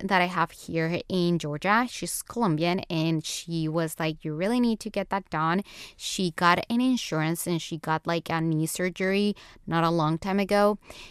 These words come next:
And I asked her and she was like, "Yeah, my cousin can help you get insurance so that it's cheaper for you to go to the doctor and do whatever you need to do." So I was like, "Okay, let's do it." I did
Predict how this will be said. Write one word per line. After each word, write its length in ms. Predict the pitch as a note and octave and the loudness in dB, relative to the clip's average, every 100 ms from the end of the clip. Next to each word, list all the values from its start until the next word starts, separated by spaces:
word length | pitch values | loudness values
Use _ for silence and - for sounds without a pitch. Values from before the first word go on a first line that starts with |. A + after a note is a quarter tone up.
| - - | -8 0
And 280 | F#3 F3+ E3 | 4 4 4
I 160 | E3 - | 4 4
asked 260 | G3 - - | 4 2 2
her 160 | F#3 | 4
and 320 | F#3 - F3 | 4 2 -2
she 140 | - E3+ | -2 -2
was 180 | D#3+ D#3 | 0 -2
like, 180 | D#3+ | -2
"Yeah, 140 | B3 G#3 | 0 2
my 160 | E3 - | 0 -2
cousin 800 | - - A#3+ F3+ E3+ D#3+ F3+ A3 | -6 -2 0 0 0 2 2 -2
can 160 | - F3 | -4 -2
help 320 | D#3+ D#3 - | 0 -2 0
you 160 | E3 E3+ | -2 -2
get 400 | D3+ D3 D#3 - | -2 -4 -6 -4
insurance 640 | G3 G#3 E4 D#4 B2+ - - | -2 -2 0 0 -2 -6 -6
so 240 | - F3+ | -2 0
that 340 | F3 E3+ D#3+ - | 2 2 2 -2
it's 320 | F3 D#3+ - | -2 -2 -4
cheaper 460 | - - B3 F#3 F#3 | -8 -4 -2 0 0
for 140 | - | 0
you 220 | F3+ D#3 D3 | 0 0 -2
to 120 | - | -6
go 220 | - D3 | -10 -10
to 120 | - | -10
the 120 | F3 G3 | -6 6
doctor 480 | C4 B3+ - - - - - - - | 6 6 -2 -14 -14 -18 -20 -16 -2
and 360 | F3 E3+ E3 | 2 2 2
do 160 | E3+ D#3+ | 2 0
whatever 340 | E3 D#3+ D#3 | 2 0 0
you 160 | E3 E3 | 0 2
need 160 | F3 - | 2 0
to 100 | G#3 | 4
do." 280 | D4 G3 - - - - - | 6 6 0 -14 -20 -20 -8
So 100 | - | 2
I 60 | G#3 | 4
was 100 | G3+ | 4
like, 160 | F#3 | 4
"Okay, 300 | F#3+ F3 - - - | 4 2 -4 -10 -6
let's 280 | F3+ F3+ - | -2 -2 -2
do 140 | D#3 | -4
it." 160 | - - - - - - - F#3 | -4 -12 -16 -20 -20 -20 2 6
I 540 | F3+ F3+ F3+ F3+ F3 | 10 10 8 6 4
did 200 | E3 F3+ | 4 2